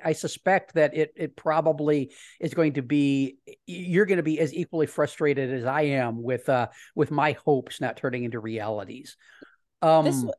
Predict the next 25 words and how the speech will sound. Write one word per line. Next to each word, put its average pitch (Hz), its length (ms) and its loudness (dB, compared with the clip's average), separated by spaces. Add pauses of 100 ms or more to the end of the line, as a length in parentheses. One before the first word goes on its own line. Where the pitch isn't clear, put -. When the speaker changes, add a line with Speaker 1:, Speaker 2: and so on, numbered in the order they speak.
(140)
Speaker 2:
this 285 240 -2
one 415 160 -6
is 330 120 -8
annoying 214 680 -4
too, 208 240 -6
'cause - 120 -14
I 175 80 -4
feel 247 180 -2
like 269 120 -2
these 226 180 -6
are 233 80 -2
the 214 100 -6
same 196 360 -2
people 196 340 -4
that, 180 160 0
like, 180 160 -4
won't 185 320 0
put 220 140 -4
out 185 180 -2
certain 170 360 -2
toys 214 480 -2
or 196 60 -10
something, 202 220 -8
'cause, 208 140 -6
like, 202 100 -8